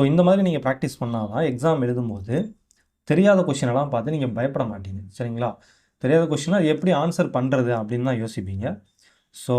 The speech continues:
அதனால தான் இந்த மாதிரி ஒரு விஷயத்தையும் நம்ம பண்ண போறோம். So, அடுத்தது ரொம்ப, ரொம்ப முக்கியமான விஷயம். இந்த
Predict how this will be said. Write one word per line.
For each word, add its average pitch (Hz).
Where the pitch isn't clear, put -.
அதனால 139
தான் 139
இந்த 123
மாதிரி 131
ஒரு 117
விஷயத்தையும் 123
நம்ம 110
பண்ண 104
போறோம். 98
So, -
அடுத்தது 165
ரொம்ப, 135
ரொம்ப 135
முக்கியமான 120
விஷயம். 104
இந்த 131